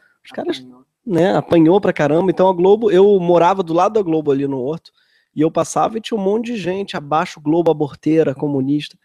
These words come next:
Eu, cara, que loucura, né? Porque na minha adolescência, juventude, <laughs> eu, assim, de faculdade e tal, a Globo era a vilã da esquerda e tal.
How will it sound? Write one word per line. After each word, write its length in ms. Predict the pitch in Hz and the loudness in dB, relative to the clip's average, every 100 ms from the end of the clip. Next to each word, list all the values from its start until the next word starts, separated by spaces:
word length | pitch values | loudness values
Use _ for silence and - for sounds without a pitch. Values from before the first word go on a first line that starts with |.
| _ _ | _ _
Eu, 200 | 165 175 | -4 -4
cara, 240 | - 220 214 | -4 -4 -4
que 140 | - | -2
loucura, 560 | 226 180 - 240 247 196 | -2 -2 -6 -4 0 0
né? 160 | 220 | 0
Porque 480 | 220 - 151 185 196 | -2 -8 -6 0 0
na 300 | 180 156 151 | 0 -2 0
minha 360 | 139 165 185 151 - | 2 4 2 0 -2
adolescência, 920 | 139 139 135 127 - 139 156 147 127 120 131 127 120 - _ _ _ - | 0 2 2 0 -4 0 0 -2 -12 -10 -8 -8 -10 -12 _ _ _ -12
juventude, 880 | 131 135 135 120 - 143 196 143 - _ _ | -6 0 0 -2 -2 -2 -2 -4 -12 _ _
<laughs> 240 | _ _ | _ _
eu, 160 | 139 131 | 0 2
assim, 320 | 123 123 131 | 2 0 -4
de 140 | 120 | -4
faculdade 600 | 113 139 - 120 120 135 | -8 -10 -6 -4 0 0
e 40 | 127 | -2
tal, 160 | 139 | -4
a 40 | 156 | -4
Globo 280 | 151 170 190 | -4 -4 -4
era 200 | 202 196 | -6 -8
a 100 | 131 | -10
vilã 440 | 135 143 147 151 220 | -8 -4 -2 0 -2
da 140 | 302 | -6
esquerda 640 | 240 - - 156 180 135 131 | -12 -14 -6 0 0 0 -8
e 20 | |
tal. 260 | - 143 | -12 -12